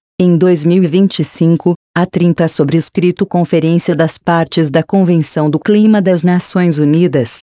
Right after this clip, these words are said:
cop trinta. Além disso, há destaque para o debate sobre proteção de dados e a integridade das informações no uso ético e responsável da inteligência artificial.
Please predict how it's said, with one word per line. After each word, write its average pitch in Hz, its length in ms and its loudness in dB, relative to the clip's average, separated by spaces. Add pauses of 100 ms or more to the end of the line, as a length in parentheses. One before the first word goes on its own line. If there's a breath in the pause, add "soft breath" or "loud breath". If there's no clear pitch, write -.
(120)
cop 180 220 0
trinta. 123 480 -2 (440)
Além 175 340 2
disso, 160 520 0 (240)
há 180 100 2
destaque 160 600 -2
para 165 220 -2
o 160 40 0
debate 156 500 0
sobre 175 320 -2
proteção 175 560 -2
de 196 140 0
dados 156 420 0
e 165 60 2
a 156 60 2
integridade 151 800 0
das 147 180 0
informações 165 840 0
no 160 160 2
uso 170 300 0
ético 147 420 -2
e 156 60 0
responsável 151 840 -2
da 147 120 0
inteligência 151 840 0
artificial. 147 800 -2